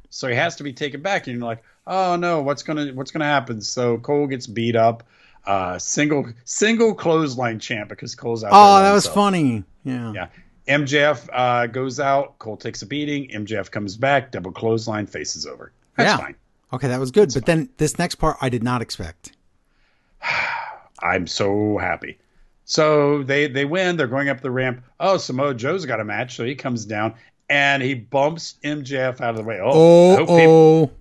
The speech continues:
Speaker 1: hope people don't overreact to a shoulder bump.
Speaker 2: Ah. <laughs>
Speaker 1: M J F runs down, fights Joe in the ring.
Speaker 2: <gasps>
Speaker 1: Oh, this is amazing.
Speaker 2: Do you
Speaker 1: God.
Speaker 2: realize now Samoa Joe can be in that tournament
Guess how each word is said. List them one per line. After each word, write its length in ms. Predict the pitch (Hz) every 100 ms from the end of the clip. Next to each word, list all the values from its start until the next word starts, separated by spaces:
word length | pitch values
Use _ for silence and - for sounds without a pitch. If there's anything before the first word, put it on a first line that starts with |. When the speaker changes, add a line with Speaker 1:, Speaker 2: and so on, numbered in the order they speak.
| -
Speaker 1:
hope 220 | 180 147
people 220 | 165 151 151
don't 220 | 151 151
overreact 560 | 143 147 147 139 151 -
to 140 | 135
a 60 | 117
shoulder 400 | - 139 175 120
bump. 300 | 95 110 - -
Speaker 2:
Ah. 1400 | 139 160 170 170 170 - - 151 151 131 143 123 120 110
<laughs> 360 | _ _ _ -
Speaker 1:
M 220 | 196 214
J 140 | 190 208
F 200 | 208 202
runs 260 | 196 190
down, 260 | 190 190 190
fights 440 | - 190 190 180
Joe 280 | - 196 185
in 80 | 185
the 100 | 185
ring. 300 | 185 190 175
Speaker 2:
<gasps> 400 | 226 285 302 277
Speaker 1:
Oh, 240 | 226 233 254
this 200 | 262 254
is 120 | 220
amazing. 640 | 226 208 208 208 190 123 101
Speaker 2:
Do 120 | 175
you 80 | 202
Speaker 1:
God. 40 | 190
Speaker 2:
realize 400 | 220 202 160 147
now 160 | 165
Samoa 280 | 156 170 170
Joe 160 | 160 160
can 140 | 151
be 160 | 147 160
in 100 | 156
that 200 | 147 -
tournament 580 | - 165 156 131 113